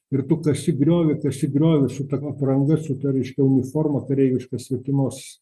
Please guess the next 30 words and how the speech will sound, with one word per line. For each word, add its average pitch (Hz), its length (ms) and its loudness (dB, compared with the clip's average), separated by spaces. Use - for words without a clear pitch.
valstybės, 123 760 0
svetimais 127 540 -4
antpečiais. 139 640 -2
Ir 127 140 2
tu, 151 200 2
kasdama-, 135 480 2
šitaip 139 420 0
gyvendamas, 151 720 2
aiškiai 160 460 -2
suvoki, 131 580 -2
kad 123 200 -10
tai 147 180 0
nesi 135 480 0
tu, - 400 0
kad 110 140 -4
tu 160 100 4
esi 127 300 0
visai 123 320 -2
kažkas - 500 -8
kita. 107 380 -4
Tu 139 180 0
esi - 240 -2
priverstas 131 640 0
dėl 120 160 0
tam 127 160 -2
tikrų 135 320 -2
aplinkybių, 127 580 -2
vat, 117 200 -4
paklusti 120 600 -6
tam, 139 300 -2